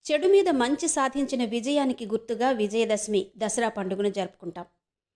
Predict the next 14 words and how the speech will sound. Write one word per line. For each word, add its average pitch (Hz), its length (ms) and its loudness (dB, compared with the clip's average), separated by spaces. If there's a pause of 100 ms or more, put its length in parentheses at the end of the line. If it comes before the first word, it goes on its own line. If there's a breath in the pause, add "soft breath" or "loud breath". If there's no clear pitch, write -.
(320)
జగన్మాత 339 560 2
అయిన 254 200 2
దుర్గాదేవి 220 840 0 (260)
మహిషాసురుడనే 262 920 0
రాక్షసునితో 226 840 -2
తొమ్మిది 247 500 0
రాత్రులు 262 460 0
యుద్ధం 226 480 -4
చేసి 262 320 0 (380 soft breath)
అతన్ని 262 320 -2
వధించి 320 580 4
విజయాన్ని 269 580 0
పొందిన 233 380 -2
సందర్భంలో 214 760 0